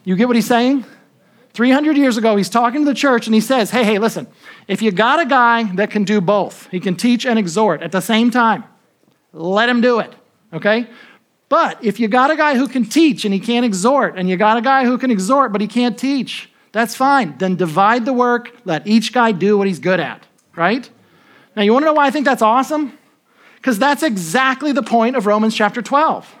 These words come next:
This passage that we learned last week, this is, this is precisely the point. I'm gonna go back and reread it. This is our passage. Romans twelve, starting in verse four. This is the Apostle Paul talking. He says, "Now, as we have many parts in one body,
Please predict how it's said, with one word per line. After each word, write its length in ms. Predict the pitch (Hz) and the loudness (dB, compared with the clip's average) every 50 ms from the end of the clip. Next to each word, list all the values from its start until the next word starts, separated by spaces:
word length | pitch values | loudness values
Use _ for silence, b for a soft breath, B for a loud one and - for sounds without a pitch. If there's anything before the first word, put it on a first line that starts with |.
| - _ - | -20 _ -4
This 160 | 202 208 - | -4 -4 -2
passage 420 | - 226 214 226 226 285 269 202 | 0 0 0 2 0 0 -2 -2
that 100 | 247 269 | 0 0
we 100 | 254 247 | 0 2
learned 220 | 254 277 320 330 294 | 2 2 2 2 2
last 200 | 214 180 - - | 0 0 0 -2
week, 160 | 180 160 165 | -4 -2 -2
this 140 | 208 214 247 | -2 -2 -2
is, 180 | 226 190 190 | -4 -4 -2
this 160 | 190 226 214 | -2 -2 -2
is 80 | 220 202 | -2 -4
precisely 460 | - 233 233 - 262 269 262 254 262 254 | -4 -4 -4 0 0 0 0 0 -2 -4
the 60 | 240 | -2
point. 160 | 233 226 175 | 0 0 0
I'm 80 | 175 190 | 2 2
gonna 120 | 220 240 | 2 2
go 80 | 247 240 | 2 2
back 180 | 254 240 226 | 0 0 0
and 80 | 233 220 | 0 0
reread 320 | 226 220 214 214 208 165 | 2 2 2 2 2 0
it. 80 | 151 147 | 0 -4
This 140 | 175 185 190 | -6 -6 -4
is 100 | 226 247 | -2 -2
our 100 | 247 233 | -2 0
passage. 480 | 247 254 196 151 - 143 135 - - B B B B B B B B | 0 -2 -2 -2 -4 -10 -14 -14 -20 B B B B B B B B
Romans 360 | 175 151 170 254 285 320 - | 0 2 2 4 2 0 0
twelve, 380 | - - 254 240 226 226 226 202 | -2 0 0 2 2 2 0 -2
starting 300 | - - 233 233 240 247 | -2 0 0 2 2 2
in 80 | 240 214 | 2 2
verse 200 | 247 240 233 - | 2 0 0 -2
four. 380 | - - 233 214 175 151 135 | -4 -2 0 0 0 0 -4
This 200 | - 151 180 175 | -4 -4 -6 -6
is 60 | 190 | -2
the 80 | 185 208 | -2 -2
Apostle 380 | 185 190 202 220 214 208 233 196 | -2 0 0 0 0 0 -2 -4
Paul 240 | - 226 220 208 | -2 0 -2 0
talking. 380 | 196 - 165 147 139 165 160 156 | 0 -2 -4 -4 -4 -6 -6 -6
He 80 | 170 170 | -6 -6
says, 320 | 170 196 170 151 139 - B B B B B B B B | -4 -6 -6 -6 -8 -12 B B B B B B B B
"Now, 300 | 185 190 185 180 165 - - | 0 2 2 2 0 0 0
as 400 | 233 240 254 269 285 285 220 226 | 2 4 4 4 2 0 -2 -4
we 220 | 233 269 277 285 | -2 0 2 2
have 340 | 226 233 240 220 226 208 190 | 2 4 4 2 2 2 0
many 300 | 185 185 202 214 233 233 | 0 0 2 2 0 0
parts 480 | 233 - - 214 220 226 233 233 - 233 | -2 -2 0 0 2 2 0 -2 -4 -2
in 100 | 233 226 | 0 0
one 220 | 226 226 233 226 | 0 2 0 2
body, 460 | 226 220 208 214 208 196 175 156 - | 0 2 0 0 -2 -4 -8 -10 -14